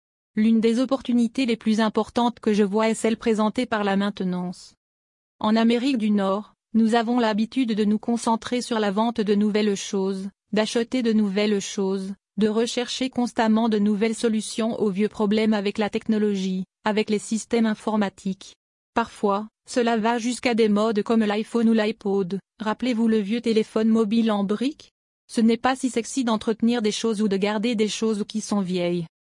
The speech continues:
Mais ça rapporte de l'argent et ça a du sens.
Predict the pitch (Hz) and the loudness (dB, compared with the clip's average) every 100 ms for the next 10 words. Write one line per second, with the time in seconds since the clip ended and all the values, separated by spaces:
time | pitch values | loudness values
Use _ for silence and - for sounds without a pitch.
0 | - 226 254 240 233 - - - 220 208 | -2 0 0 -2 -2 -2 -4 -2 -2 0
1 | 208 208 202 233 214 - 226 202 190 - | 0 0 0 0 0 0 -2 0 -2 -4
2 | 185 175 175 - - | -4 -2 -4 -10 -20